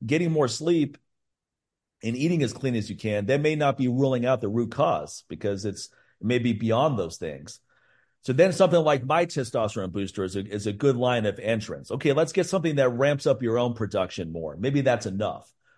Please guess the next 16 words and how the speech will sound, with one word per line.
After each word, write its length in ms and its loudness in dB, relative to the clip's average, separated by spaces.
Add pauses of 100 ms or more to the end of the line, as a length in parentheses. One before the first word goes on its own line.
(200)
But 400 6
maybe 300 4
a 100 8
hundred 360 0
percent 400 -2
increase 500 -2
is 180 -6
not 240 2
enough. 460 -4
If 100 -12
your 100 0
total 260 2
testosterone 600 0
is 100 -4
two 260 -6
hundred 600 0